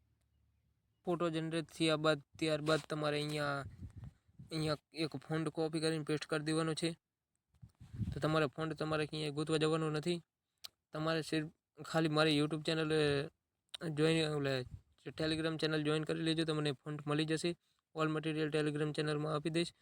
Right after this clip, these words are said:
અને YouTube-માં ચેનલને સબસ્ક્રાઇબ ના કરી હોય તો કરી લેજો. તમને આવા અવનવા ટ્રેન્ડિંગ વીડિયો એડિટ કરતા શીખવાડીશ.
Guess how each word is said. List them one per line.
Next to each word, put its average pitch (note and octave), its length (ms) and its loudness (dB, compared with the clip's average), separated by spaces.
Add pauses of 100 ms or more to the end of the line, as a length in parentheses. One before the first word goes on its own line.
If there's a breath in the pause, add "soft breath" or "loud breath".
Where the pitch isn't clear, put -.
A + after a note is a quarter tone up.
(320)
અને D3 160 0
YouTube-માં D#3 500 0 (640)
ચેનલને D#3+ 320 -2
સબસ્ક્રાઇબ D#3 500 0
ના D#3 140 2
કરી D#3+ 120 -2
હોય D#3 80 2
તો D3+ 100 0
કરી D#3 160 -2
લેજો. D#3+ 220 0
તમને D3+ 300 -2
આવા C#3+ 220 2 (280)
અવનવા D#3 380 0
ટ્રેન્ડિંગ D3+ 540 -2
વીડિયો D3+ 220 0
એડિટ D3 200 -2
કરતા D3+ 220 0
શીખવાડીશ. D#3 420 0